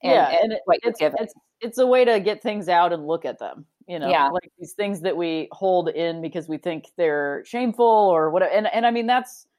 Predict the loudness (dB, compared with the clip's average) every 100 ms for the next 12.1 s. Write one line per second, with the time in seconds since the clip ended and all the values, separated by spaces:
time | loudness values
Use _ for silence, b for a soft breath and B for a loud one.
0 | _ _ -10 0 2 2 -2 -2 -2 -4
1 | -2 2 2 2 -2 -6 0 0 2 2
2 | 0 0 0 0 0 0 0 0 0 0
3 | 2 0 0 0 -4 -4 -12 -14 -10 -8
4 | -6 -4 -2 -2 -2 0 0 0 -6 -6
5 | -2 2 2 4 2 2 4 2 2 4
6 | 4 4 -2 -2 -2 0 0 0 0 0
7 | 2 2 2 -8 _ _ _ -4 -4 -4
8 | -2 2 2 0 -6 _ _ b 2 6
9 | 6 4 0 0 0 -4 -6 -8 -10 -4
10 | -4 -2 -2 -2 -6 -6 -4 -6 -8 -6
11 | -4 -4 -2 -4 0 0 0 0 0 -2